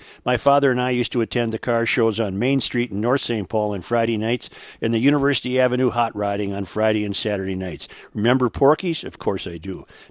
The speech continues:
Now that's a Minnesota tradition long gone. He also instilled the two-finger wave while I'm out riding my Harley. I think it's a recognition that's important to keep alive. Ki-, keep pushing back. Nick Webb from North Carolina, but currently in Kuwait.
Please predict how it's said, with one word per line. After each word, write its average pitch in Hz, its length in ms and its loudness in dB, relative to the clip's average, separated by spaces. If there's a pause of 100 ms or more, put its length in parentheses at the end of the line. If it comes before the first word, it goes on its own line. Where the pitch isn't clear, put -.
Now 143 140 6
that's 135 200 4
a 120 60 0
Minnesota 120 520 0
tradition 113 540 -2
long 101 280 0
gone. 92 420 -2 (260)
He 143 140 2
also 180 340 6
instilled 156 420 0
the 135 80 0
two-finger 131 600 0
wave 110 280 2
while 107 140 2
I'm 107 140 0
out 113 160 2
riding 107 340 -2
my 104 120 -2
Harley. 95 440 -4 (280)
I 117 100 -4
think 123 180 -2
it's 117 140 -6
a 107 60 -2
recognition 110 680 0
that's 101 180 -8
important 127 400 0
to 104 60 -8
keep - 260 -8
alive. 107 380 0
Ki-, - 300 0
keep 185 240 -6
pushing 131 360 2
back. 113 280 0 (460)
Nick 156 260 2
Webb 151 280 4
from 110 200 -4
North 143 220 4
Carolina, 143 680 2
but 110 200 -2
currently 98 600 -2 (180)
in 92 180 -6
Kuwait. 92 580 -6